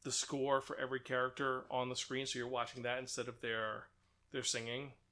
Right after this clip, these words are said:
So that kinda brings it down to, which is, it's okay to watch in the background, or just, like, kinda pay, like, it's okay to watch an episode or two. It's not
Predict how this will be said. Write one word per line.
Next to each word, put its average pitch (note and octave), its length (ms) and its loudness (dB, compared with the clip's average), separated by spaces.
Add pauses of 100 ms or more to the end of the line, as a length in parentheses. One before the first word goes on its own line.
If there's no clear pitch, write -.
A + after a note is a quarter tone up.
(260)
So B2 280 -2
that B2 180 -2
kinda C3 220 2
brings A#2+ 240 -6
it A2+ 100 -12
down A2+ 240 -6
to, B2 100 -12
which B2+ 180 -8
is, - 120 -12
it's B3+ 140 -4
okay G#3+ 520 0
to D#3+ 120 -6
watch C3+ 340 2
in D#3 60 -8
the C3+ 80 -4
background, E3 640 -4 (680)
or C#3 180 2
just, C3+ 180 -2 (200)
like, B2 180 -6
kinda C3 220 0
pay, C3+ 320 -4
like, C3 200 -6
it's - 180 -6
okay D3+ 320 0
to C#3 80 2
watch A#2+ 540 -4 (180)
an B2+ 80 -2
episode B2+ 420 0
or C3+ 60 -4
two. C#3+ 520 -2
It's - 160 -10
not C3 200 -2